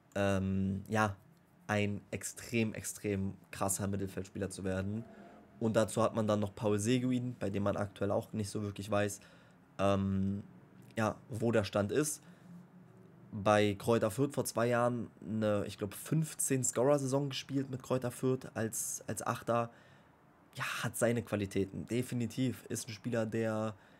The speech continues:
der, ähm, so als zurückgezogener Spielmacher ein bisschen agiert, der eigentlich eine gute Übersicht hat, der das Spiel so ein bisschen leitet, der das Tempo rausnimmt. Ähm, gegen Braunschweig ja auch gezeigt im Pokalspiel, wie gut er sein kann. Nicht nur wegen seinem Tor, sondern generell hat einfach ein gutes Spiel gemacht.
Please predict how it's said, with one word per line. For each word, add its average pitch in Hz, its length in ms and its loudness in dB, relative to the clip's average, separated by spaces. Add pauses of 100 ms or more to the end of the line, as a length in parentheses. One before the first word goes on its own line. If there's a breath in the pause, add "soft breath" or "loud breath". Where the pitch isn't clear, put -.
(260 loud breath)
der, 101 640 2
ähm, 104 520 -2
so 107 160 -2
als - 320 -4
zurückgezogener 117 800 -4
Spielmacher 123 460 0
ein 113 100 0
bisschen 110 220 -4
agiert, 104 440 -4
der 82 80 0
eigentlich 110 280 -2
eine 113 80 -2
gute 113 200 -8
Übersicht 110 560 -2
hat, 101 100 -4
der 113 120 0
das 107 120 -2
Spiel 117 200 -4
so 113 80 -2
ein 107 100 -2
bisschen 110 240 -4
leitet, 113 440 0 (420 loud breath)
der 110 100 2
das 107 140 0
Tempo 120 280 0
rausnimmt. 104 800 0 (560 loud breath)
Ähm, 101 320 2
gegen 107 200 -2
Braunschweig 110 460 2
ja 107 60 2
auch 104 160 0
gezeigt 110 560 -2
im 107 160 -4
Pokalspiel, 107 540 -2
wie 104 80 -6
gut 113 180 -4
er 101 80 0
sein 101 180 0
kann. 123 360 -2
Nicht 107 200 -6
nur 110 100 -4
wegen 104 200 0
seinem 101 180 0
Tor, 120 240 0
sondern 104 220 0
generell 101 440 0
hat 107 120 -2
einfach 101 220 -4
ein 104 80 -6
gutes 104 180 -12
Spiel 107 200 -6
gemacht. 113 340 0